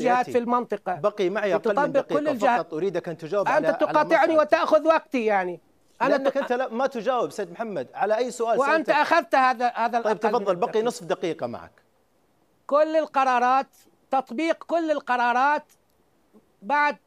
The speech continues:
Speaker 2: بعد تطبيق كل القرارات يمكن المطالبة بتطبيق أي قرار آخر. النقطة الأولى. النقطة الثانية،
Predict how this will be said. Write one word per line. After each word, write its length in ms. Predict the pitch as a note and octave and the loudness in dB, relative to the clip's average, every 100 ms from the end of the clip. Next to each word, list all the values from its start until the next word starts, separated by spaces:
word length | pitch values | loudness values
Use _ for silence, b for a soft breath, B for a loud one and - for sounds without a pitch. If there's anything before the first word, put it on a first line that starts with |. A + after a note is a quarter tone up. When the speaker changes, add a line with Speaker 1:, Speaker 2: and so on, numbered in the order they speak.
| _ | _
Speaker 2:
بعد 240 | C#4 C#4 | 0 0
تطبيق 480 | C#4 B3+ A#3 G#3 C4+ - | 0 -4 -4 -4 -6 -4
كل 180 | C#4 C4+ | -6 -6
القرارات 600 | A3+ A3+ A3 A#3 B3 A#3+ | -6 -6 -2 0 -2 -2
يمكن 340 | B3+ A#3 A3 | -6 -4 -8
المطالبة 640 | G#3+ G#3 G3+ A3 A3+ G#3+ | -8 -12 -8 -4 -4 -6
بتطبيق 600 | G3 G3 G3 - F3 G#3+ - _ | -10 -10 -10 -10 -12 -14 -14 _
أي 140 | B3+ C4 | -6 -4
قرار 380 | - F#3+ G3 F3+ | -6 -4 -4 -6
آخر. 360 | D#3 - B2+ - | -10 -10 -16 -10
النقطة 360 | G#3 B3 - G3 | -6 -6 -4 -6
الأولى. 360 | D#3+ C3+ C3+ | -6 -10 -10
النقطة 340 | A3 C#4+ - C#4 | -4 -4 -2 -4
الثانية، 640 | - C4 A3 G3 F3+ | -2 0 0 -2 -4